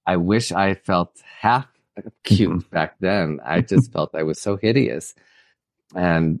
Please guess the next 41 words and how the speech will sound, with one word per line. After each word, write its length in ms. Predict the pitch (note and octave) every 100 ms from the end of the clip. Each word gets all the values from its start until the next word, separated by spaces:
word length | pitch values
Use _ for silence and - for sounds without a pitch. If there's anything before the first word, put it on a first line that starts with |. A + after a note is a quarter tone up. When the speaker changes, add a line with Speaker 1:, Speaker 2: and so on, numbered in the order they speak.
| -
Speaker 1:
you 140 | C3+
know, 60 | C3+
that 280 | F#2+ F2+ F2+
affects 800 | F2+ - E2 - - - - - _
how 160 | D#2+
you 520 | E2+ E2+ E2 D#2+ E2 - _ _ _ _
walk 240 | D#2+ D#2 -
around 300 | E2+ E2 D#2+
in 100 | D2+
the, 160 | D2+
in 200 | - F2+
the 80 | D2
world. 500 | D2 F#2 A2 A#1+ E2+ _ _ _
Um, 380 | C#2 C#2 - _ _ _ _ _ _ _
so 140 | F#2+
if 80 | F2
you're 120 | F#2
young, 680 | F#2+ G#2+ C3 C#3+ C#3+ B2+ A#2+ _ _ _ _ -
love 240 | F#2 A2
it. 340 | C3+ C3 - - -
And, 280 | F2+ E2
uh, 320 | E2 E2 E2+ E2 - E2
whatever 540 | F#2 G2+ - D3+ G3+
age 200 | G2 D#2
you 120 | D#2+
are, 240 | C#2 C2+ C#2+
it, 140 | F2 -
you 120 | G2+
know, 240 | D#2 E2+ F#2
that's 280 | F#2 G2+ - - -
something, 560 | G2+ F#2+ F2 E2 E2
you 60 | A2+
know, 280 | F2+ C#2+ - _
still 220 | - G2+
grappling 500 | E2+ F2 E2+ - D2+
with, 220 | D2+ D2 -
of 260 | - D2 D2 _ _ _
appreciating 840 | F2+ A#2 G#2 - F#2 E2+ D#2+ D2+ D#2
where 160 | E2
you 180 | E2+ D#2+
are 400 | D2+ D2 D2 D2